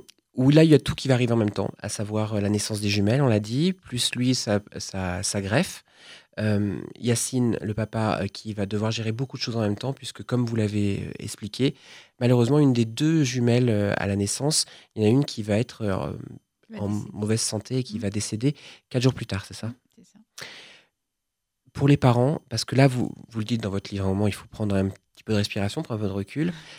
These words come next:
Speaker 1: Parce que c'est vrai que, euh, on se dit, « Mais, mais pourquoi ? » Enfin, je, j'imagine qu'à la place des parents, c'est même inimaginable d'avoir déjà à, à gérer la maladie de leur fils, euh, Wassim. Euh, ces deux jumelles qui étaient un,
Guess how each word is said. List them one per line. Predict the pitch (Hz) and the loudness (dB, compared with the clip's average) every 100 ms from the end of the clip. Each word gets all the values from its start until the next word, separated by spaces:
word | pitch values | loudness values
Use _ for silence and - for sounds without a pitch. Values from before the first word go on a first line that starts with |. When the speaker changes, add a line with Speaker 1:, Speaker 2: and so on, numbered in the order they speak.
| - | -8
Speaker 1:
Parce | 113 - | -4 0
que | |
c'est | 123 131 | 2 4
vrai | 120 147 | 4 4
que, | 151 135 120 - | 4 4 4 4
euh, | 101 101 98 - - - | 2 0 -2 -4 -8 -10
on | 110 | -8
se | 107 | -2
dit, « | 123 | 0
Mais, | 113 - - | 0 -2 -6
mais | 196 | -4
pourquoi ? » | 185 - 113 - _ _ | -4 2 2 2 _ _
Enfin, | - 101 | -8 -6
je, | 101 98 | -2 -2
j'imagine | 104 101 110 | 0 0 0
qu'à | 107 | -2
la | |
place | 101 101 | -2 -4
des | 101 | -4
parents, | 104 113 107 98 - _ - _ - | -2 0 0 -2 -6 _ -20 _ -14
c'est | - 107 | 0 4
même | 104 | 6
inimaginable | 101 101 101 117 147 147 113 | 6 4 4 4 2 4 2
d'avoir | 104 104 107 | 0 0 2
déjà | 107 98 113 104 95 | 2 2 4 2 0
à, | - _ - _ | -6 _ -20 _
à | 98 | -4
gérer | 101 107 117 | 0 2 2
la | 113 | 4
maladie | 104 104 101 104 | 4 2 0 -4
de | 104 | -2
leur | 95 | -2
fils, | - 165 - - - - | -4 -4 -2 -2 -4 -8
euh, | 101 | -4
Wassim. | 104 101 - 143 165 - - - _ 90 | -2 -2 -4 -2 -2 -4 -14 -20 _ 0
Euh, | 98 | 0
ces | - | 2
deux | 107 117 | 2 2
jumelles | 123 117 120 120 | 4 6 4 2
qui | 101 | -4
étaient | - | 0
un, | 95 92 | 0 0